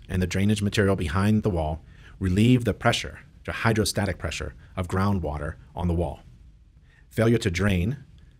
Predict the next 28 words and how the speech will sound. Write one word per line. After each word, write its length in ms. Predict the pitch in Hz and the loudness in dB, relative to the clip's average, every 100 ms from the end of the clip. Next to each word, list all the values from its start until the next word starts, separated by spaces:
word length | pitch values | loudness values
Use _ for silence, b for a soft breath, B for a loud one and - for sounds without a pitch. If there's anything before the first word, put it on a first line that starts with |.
| b - | b -10
could 100 | - | -2
be 120 | 104 | 2
remedied 420 | 98 120 120 107 101 | 4 4 4 4 2
by 280 | 90 87 - | 0 -2 -4
excavating 540 | - - 127 107 104 | -8 -2 2 4 4
behind 360 | 95 85 113 135 | 2 2 2 4
the 60 | 95 | 2
wall. 320 | 80 80 104 - - | -2 -4 -8 -10 -8
This 120 | - | -4
is 120 | 82 | -4
expensive. 500 | 78 - 90 95 147 - - - - B B | -4 -4 -4 -4 -6 -10 -20 -20 -20 B B
Replacing 460 | 107 120 - 123 | 2 4 4 4
the 80 | 107 | 2
drainage 300 | 95 117 98 | 4 2 2
material 520 | 95 - 92 92 92 B B | 0 0 2 2 -2 B B
and 100 | 90 | -6
the 40 | |
damaged 340 | 85 95 107 - | -2 0 0 0
drain 180 | 98 92 | 0 0
piping 440 | 92 85 90 90 | 0 0 0 0
and 80 | 85 | 0
backfilling. 400 | 82 - 69 67 - - - _ _ _ _ _ - _ _ B B | -2 -4 -10 -10 -20 -20 -20 _ _ _ _ _ -20 _ _ B B
In 120 | 98 | 0
all 160 | 120 | 2
but 160 | 135 123 | 2 0
the 60 | 104 | 0
driest 400 | 98 101 117 - | 0 2 0 0
climates, 480 | 98 85 82 - | 0 0 -2 -8